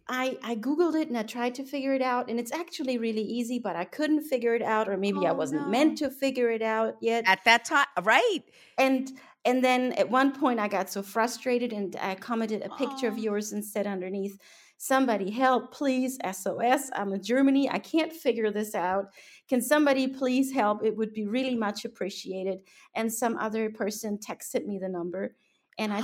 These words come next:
Speaker 1: think I
Speaker 2: <gasps>
Speaker 1: called once in two thousand nineteen,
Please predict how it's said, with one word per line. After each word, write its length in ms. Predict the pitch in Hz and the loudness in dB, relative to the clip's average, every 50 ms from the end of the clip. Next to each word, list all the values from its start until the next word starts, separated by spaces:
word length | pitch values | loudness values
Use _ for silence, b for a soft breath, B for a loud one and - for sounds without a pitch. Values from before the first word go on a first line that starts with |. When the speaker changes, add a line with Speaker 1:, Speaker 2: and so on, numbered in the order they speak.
| 277 | 0
Speaker 1:
think 220 | 285 320 320 269 - | 0 0 0 0 -2
I 140 | 233 240 240 | -4 -4 -4
Speaker 2:
<gasps> 160 | 240 - - | -6 -8 -6
Speaker 1:
called 400 | - 233 208 202 202 196 202 196 _ _ _ _ _ _ | -4 -2 -2 0 -2 -2 -4 -8 _ _ _ _ _ _
once 320 | - 226 226 233 233 233 - | -6 -4 -4 -4 -4 -4 -6
in 100 | 233 214 | -6 -6
two 140 | - 233 | -6 -8
thousand 420 | 214 226 220 208 190 190 190 190 - | -6 -6 -4 -4 -4 -6 -6 -8 -6
nineteen, 800 | 208 202 202 208 214 208 - - - 185 180 175 170 175 175 | -6 -4 -4 -4 -6 -6 -8 -6 -4 -2 -2 -2 -2 -2 -4